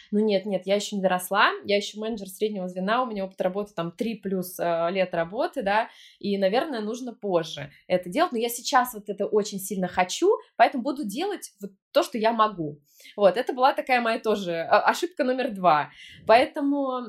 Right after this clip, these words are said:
м, поэтому этот путь занял так много времени. Я действительно, э, вот стреляла во все возможные, по воробьям, то есть у меня не было такого чёткого фокуса, у меня не было чёткого ресёрча.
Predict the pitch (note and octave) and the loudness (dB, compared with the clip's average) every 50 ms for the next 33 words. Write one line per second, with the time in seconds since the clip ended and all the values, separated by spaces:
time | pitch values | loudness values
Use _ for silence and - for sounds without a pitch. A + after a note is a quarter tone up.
0 | - - - G#3 G#3+ G#3+ G#3+ G#3 G3 F#3+ F#3+ C4 D4+ - - F#4 E4 - B3+ - | -12 -12 -8 -8 -6 -6 -6 -6 -6 0 4 4 4 4 2 -2 -6 -6 -8 -10
1 | _ - D4 A3+ A3 A3 B3+ A#3 G3+ G3+ - G3 G3+ G3+ G#3+ G#3 G#3 F#3 F#3 E3+ | _ -8 -6 -4 -4 -4 -4 -4 -4 -4 -6 -4 -4 -6 -4 -4 -4 -4 -4 -4
2 | E3 D#3+ D3+ D3 C#3+ C#3 C#3+ F3 F#3 A3+ A3+ A3+ A#3+ - - C#4 F4+ G4 - F4+ | -4 -6 -8 -10 -12 -12 -8 2 2 4 4 2 0 -6 -4 -4 -4 -2 -4 -6
3 | D#4+ C#4+ C4 A#3+ A#3 G#3+ G3+ G3 F#3+ - G3+ G3+ G3 F#3+ F#3 G3 G#3 G#3 - - | -6 -4 -2 0 0 0 0 -2 -2 -2 -2 0 0 0 0 -2 -6 -6 -8 -10
4 | - - - A#3+ A3+ A#3 A3+ A3+ A#3 B3+ C4 C4 B3+ A#3 G#3+ G3+ F#3+ F#3+ F3+ G3+ | -10 -8 -4 -4 -4 0 4 6 6 6 6 6 4 2 2 2 0 0 -2 -2
5 | G3+ G3+ - - - - A#3+ A#3+ A#3 G#3 G#3 G3+ A3 A3+ A3 G3+ G3 G3 - G#3 | -4 -4 -6 -10 -6 -4 -4 -2 0 0 -2 -2 -2 -4 -4 -4 -6 -4 -4 0
6 | F#3+ G3 F#3+ F#3+ F#3 F3+ F#3 F3+ F3+ G3+ A#3+ D#4 F4+ E4+ - A3 G#3+ - A#3+ B3+ | 2 4 4 4 2 2 0 -2 0 0 -2 -4 -6 -8 -8 -10 -8 -6 -6 -4
7 | C4+ B3 A3+ G#3 G3+ G3 F#3+ G3+ F#3+ A3 G3+ G3 F#3+ - - B3 A#3+ A#3+ - - | -4 -4 -4 -4 -4 -4 -4 -4 -4 -4 -4 -4 -6 -4 -4 -4 -4 -4 -6 -8
8 | F#3 F#3 F3+ - A#3+ A#3+ A#3+ A#3+ - B3 A#3+ - - G#3+ F#3+ F#3 F#3+ - - _ | -8 -8 -4 0 0 0 0 0 -4 -8 -8 -2 0 2 2 2 -2 -8 -20 _
9 | _ G#3+ A3 A#3+ A#3+ A#3+ C4 C#4 B3 B3 A3 G#3 G#3 - C4 C4 - - - G3+ | _ -2 0 0 2 2 0 -2 0 -2 -2 -2 -2 -2 -4 -6 -6 -6 -4 -2
10 | G3+ G#3+ A3+ A3+ - - A3 G#3+ G3+ G3 G3 - F#3 E3+ E3+ | -2 -2 -2 -4 -4 -2 0 0 0 0 -2 -4 -4 -6 -6